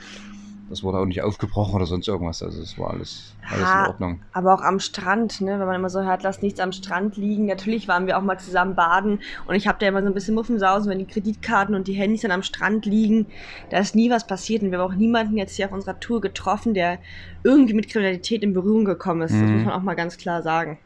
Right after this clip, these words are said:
Speaker 2: Obwohl wir in irgendwelchen abgelegenen Orten unterwegs waren, wo sonst niemand unterwegs ist.
Speaker 1: Total. Und der, der Typi war halt bei den Navy Seals in, in U S A, ne? Also das wird vielleicht dem einen oder anderen was sagen. Also echt eine Hardcore-Truppe,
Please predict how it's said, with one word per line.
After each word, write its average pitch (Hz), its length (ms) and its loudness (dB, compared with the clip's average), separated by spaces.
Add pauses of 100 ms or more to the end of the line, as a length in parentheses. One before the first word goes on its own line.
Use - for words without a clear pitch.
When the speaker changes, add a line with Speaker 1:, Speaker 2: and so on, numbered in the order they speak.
(600)
Speaker 2:
Obwohl 185 280 2
wir 190 60 4
in 180 60 0
irgendwelchen 180 340 0
abgelegenen 175 560 2
Orten 175 300 2
unterwegs 165 520 -4
waren, 175 200 -4
wo 170 80 -6
sonst 165 420 -8
niemand 185 240 -2
unterwegs 180 460 -2
ist. - 240 -16 (160)
Speaker 1:
Total. 92 400 -2
Und 92 140 -2
der, 107 280 4 (240)
der 101 160 2
Typi 131 320 0
war 113 140 4
halt 120 140 -2
bei 104 100 2
den 101 180 2
Navy 117 320 4
Seals - 540 -2 (800)
in, 87 440 0
in 90 160 0
U 95 60 -2
S 92 140 -4
A, 90 180 2
ne? 104 220 2
Also 87 340 -2
das - 240 -10
wird 101 140 -4
vielleicht 90 300 -2
dem 95 100 0
einen 92 160 0
oder 90 160 0
anderen 92 520 0 (160)
was 95 200 -6
sagen. 92 360 0 (1080)
Also 92 340 0
echt 104 240 -6
eine 92 160 2
Hardcore-Truppe, 92 1080 0